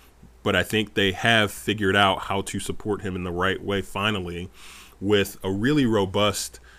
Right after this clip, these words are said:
um, advertising effort, both over the air on T V, but also digital. They have really, really figured out the right cadence of how to take his words, put it to tape,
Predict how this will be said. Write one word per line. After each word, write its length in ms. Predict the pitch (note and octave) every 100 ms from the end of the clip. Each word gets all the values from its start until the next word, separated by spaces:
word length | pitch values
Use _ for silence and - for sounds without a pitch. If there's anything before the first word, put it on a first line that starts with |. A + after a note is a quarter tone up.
| - -
um, 320 | E2+ D#2+ E2 - -
advertising 800 | G#2 A2 A#2+ B2 A#2 A#2 B2 B2+ - - - -
effort, 360 | A#2 - C#3 - - - - -
both 360 | G#2 F2 - -
over 220 | - G#2+ A#2
the 220 | A2+ A2
air 240 | A2 A#2
on 120 | G2+
T 220 | G2 A2 G#2+
V, 340 | G#2 A2 A#2+
but 140 | - F#2
also 420 | G2 - G2+ F#2+ F#2
digital. 340 | A#2+ G#2 - - - - - - - - - -
They 200 | A2 A2
have 240 | G#2 F#2
really, 420 | G2 A2 B2+ B2
really 380 | A2 A2+ A2 G#2
figured 460 | G2 - G#2 G#2 F#2+
out 200 | F#2+ E2+
the 100 | F2
right 280 | F#2+ G2
cadence 640 | - - F#2 F2+ E2+ - - - - -
of 320 | F2 F2 E2 - _ -
how 140 | A2
to 80 | A2+
take 260 | - A#2+ -
his 180 | B2
words, 640 | F#2+ G2+ F#2+ F#2+ F2+ - - - - - - - - -
put 160 | - A#2
it 100 | A2+
to 60 | G#2+
tape, 480 | - A2 A2 -